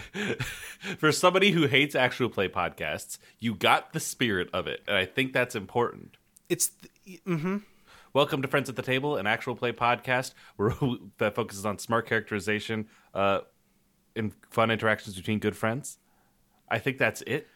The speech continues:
Speaker 2: There was, there's world building in the middle there, but I think we got enough of it to go with this. How
Speaker 1: Mm-hmm,
Speaker 2: did that
Speaker 1: mm-hmm.
Speaker 2: feel?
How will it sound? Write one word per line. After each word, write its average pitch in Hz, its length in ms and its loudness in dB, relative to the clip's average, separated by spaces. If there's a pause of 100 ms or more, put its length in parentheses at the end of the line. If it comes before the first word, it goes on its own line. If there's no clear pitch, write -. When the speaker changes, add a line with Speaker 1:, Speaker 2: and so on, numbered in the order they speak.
(200)
Speaker 2:
There 170 80 2
was, 180 140 2
there's 190 320 -4
world 220 180 2
building 196 220 0
in 165 100 -2
the 147 60 -2
middle 131 200 0
there, 123 160 2
but 123 120 -2
I 123 40 2
think 160 220 -4
we 180 80 0
got 160 160 2
enough 131 240 -2
of 123 100 -8
it 120 100 -6
to 110 80 -10
go 107 120 -2
with 101 140 -6
this. 98 240 -6 (140)
How 160 180 6
Speaker 1:
Mm-hmm, 196 100 4
Speaker 2:
did 180 80 -8
that 165 160 4
Speaker 1:
mm-hmm. 95 80 -8
Speaker 2:
feel? 107 360 -6